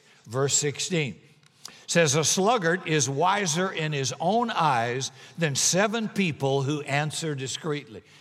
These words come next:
Get the picture? He thinks he's smarter than seven advisors who have wisdom. Always a reason why they're late,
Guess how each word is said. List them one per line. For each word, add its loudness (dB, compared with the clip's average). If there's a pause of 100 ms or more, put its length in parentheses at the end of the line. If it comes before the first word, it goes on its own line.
(100)
Get 0
the 0
picture? -2 (160)
He 2
thinks 0
he's 0
smarter 4
than -4
seven -2
advisors -6 (480)
who 0
have 0
wisdom. -10 (680)
Always 2
a 0
reason 0
why 0
they're -2
late, -6